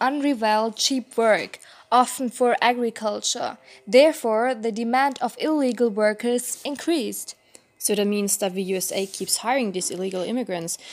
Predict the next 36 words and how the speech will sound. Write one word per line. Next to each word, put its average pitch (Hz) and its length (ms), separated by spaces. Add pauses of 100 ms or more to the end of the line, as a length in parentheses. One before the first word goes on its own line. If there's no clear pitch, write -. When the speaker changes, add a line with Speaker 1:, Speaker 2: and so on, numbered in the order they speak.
(160)
Speaker 2:
and 208 160
if 185 120
that 226 180
was 220 160
not 196 160
the 185 60
case, 202 420
the 190 140
pressure 214 340
at 175 160
the 190 60
border 185 360 (200)
would 180 180
decrease, - 480
right? 185 260 (320)
Speaker 1:
Yes, 240 460
exactly. 214 880
So 247 200
we 247 140
have 226 400
a 220 140
clear 294 480
case 226 400
of 220 240
double 214 300
standards. 214 760 (420)
America 254 600
likes 247 360
to 247 140
employ 226 560
illegal 269 560
immigrants, 226 760 (300)
but - 240
keeps - 400
polemicizing 233 1040
them. 214 340